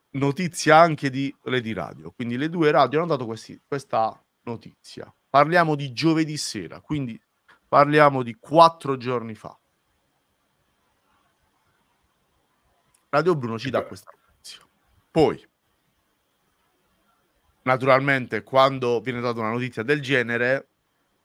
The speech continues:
crea fibrillazione, crea... Poi, in realtà questa notizia non ha avuto grandi conferme,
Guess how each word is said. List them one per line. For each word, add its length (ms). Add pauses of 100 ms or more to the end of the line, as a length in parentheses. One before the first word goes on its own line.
(360)
crea 340
fibrillazione, 1120
crea... 840 (1700)
Poi, 420 (500)
in 120
realtà 340
questa 280
notizia 500
non 140
ha 60
avuto 340
grandi 340
conferme, 720